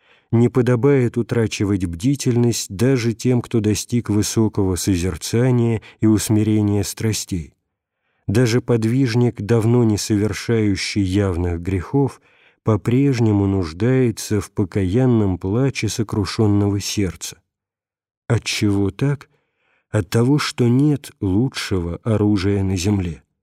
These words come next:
Враг не отступает до конца земной жизни, ни от грешников, ни от святых. Об этом сказано:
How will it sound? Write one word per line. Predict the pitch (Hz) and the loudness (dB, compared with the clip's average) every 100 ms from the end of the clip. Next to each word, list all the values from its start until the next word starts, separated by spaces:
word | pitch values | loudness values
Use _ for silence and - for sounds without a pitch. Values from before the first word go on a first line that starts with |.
| _ _ _ _ _ - | _ _ _ _ _ -2
Враг | 104 110 147 160 | 2 2 2 2
не | 127 131 | 2 2
отступает | 120 - 120 107 139 147 139 113 | 0 -4 -4 -2 2 4 4 0
до | 101 107 | -2 -2
конца | 110 104 - 139 | 0 0 0 0
земной | 113 120 123 127 127 | 2 2 4 4 2
жизни, | 117 117 92 82 78 _ _ _ | 0 -2 -4 -8 -12 _ _ _
ни | 101 107 | 2 2
от | 101 90 | 2 -2
грешников, | 82 92 107 135 - 120 113 117 - _ - | -4 -2 0 -2 -2 -2 -2 -6 -8 _ 0
ни | 110 | 2
от | 113 107 | 2 0
святых. | - 110 110 87 - - _ _ _ _ _ _ | -2 -2 -2 -8 -12 -20 _ _ _ _ _ _
Об | 104 98 | 0 2
этом | 151 143 131 | 4 2 0
сказано: | - 143 131 127 127 120 | 0 0 2 2 2 0